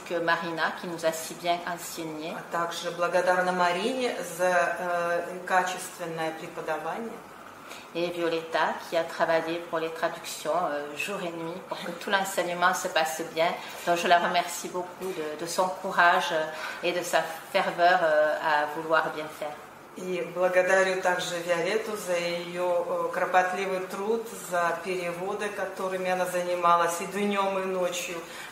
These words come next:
Speaker 2: для того, чтобы мы лучше все поняли. Поэтому ей большая благодарность, особая благодарность.
Speaker 1: Et puis, je me remercie moi-même <laughs> pour le travail bien effectué.
Speaker 2: И
Speaker 1: Je suis
Speaker 2: еще я
Speaker 1: contente.
Speaker 2: благодарю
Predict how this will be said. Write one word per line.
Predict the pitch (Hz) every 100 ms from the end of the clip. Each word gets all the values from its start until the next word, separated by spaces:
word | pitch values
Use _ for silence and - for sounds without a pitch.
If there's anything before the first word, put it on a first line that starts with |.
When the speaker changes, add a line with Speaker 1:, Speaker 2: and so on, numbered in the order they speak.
| 175
Speaker 2:
для | 190
того, | 185 180 175 175
чтобы | - - 165 170
мы | 170 175 170 185 180
лучше | 180 180 - 180 170 - - -
все | - - 185
поняли. | 185 180 175 165 165 175
Поэтому | 175 175 180 190 190 190 - -
ей | 185 175 175 175 175 175
большая | 165 165 - 190 175 175
благодарность, | 175 170 170 165 156 156 - -
особая | 185 170 - 180 160 165 165
благодарность. | 160 160 160 156 156 - - - - - - - - - - - -
Speaker 1:
Et | 226
puis, | - 269
je | 262
me | 214
remercie | 214 208 202 - 220
moi-même | 202 180 175 330 330 320
<laughs> | -
pour | 220
le | 277 254 -
travail | 247 247 254
bien | 233 220
effectué. | 233 - 196 - - 175 175
Speaker 2:
И | 196 240
Speaker 1:
Je | 220
suis | - -
Speaker 2:
еще | 262 -
я |
Speaker 1:
contente. | 220 233
Speaker 2:
благодарю | 233 226 220 214 269